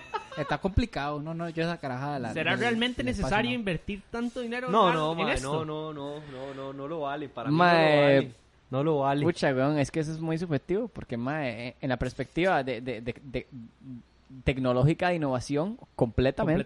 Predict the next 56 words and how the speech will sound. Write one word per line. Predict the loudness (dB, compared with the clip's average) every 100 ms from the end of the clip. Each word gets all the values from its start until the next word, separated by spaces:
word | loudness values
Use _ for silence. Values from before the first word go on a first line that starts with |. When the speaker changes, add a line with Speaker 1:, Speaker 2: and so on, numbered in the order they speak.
| 0
Speaker 2:
Completamente. | 2 2 0
Speaker 4:
weón, | 0
completa-, | -2 2 2 2
Speaker 2:
Un |
Speaker 4:
mae, | 2 2
Speaker 2:
avance. | 4 2
Speaker 4:
mae, | 0
si, | -2
si | 0
vos | 0
supieras | 0 -4 -4 -2
el | -4
montón | -6 -6 -8
de | -8
plata, | _ 2 4 2 2
mae, | 0 -2
que, | -6
que | -8 -4
se | -2
gasta | -2 -2
haciendo | -4 -2
un |
montón | -2 -2
de | -6
cosas | -4 -4 -4
que | -6
no | -4
salen | -2 -2
a |
la | -2 0
luz, | -2 -2
porque | -6 -4 -2
obviamente | -2 -2 -4 -6
que | -8
hay | -8
muchas | -6 -4
varas | -2 -4
que | -6
la | -8 -6
gente | -6 -6 -4
no | 0
va | 0
a | 2
saber, | 2 0 -2
porque | -8 -8
si | -12
no, | -10 -8
mae, | -8
todo | -8
el |
mundo | -8
estaría | -8 -8 -6
patas | -8 -6
para | -6
arriba, | -4 -4
mae, | -2 -4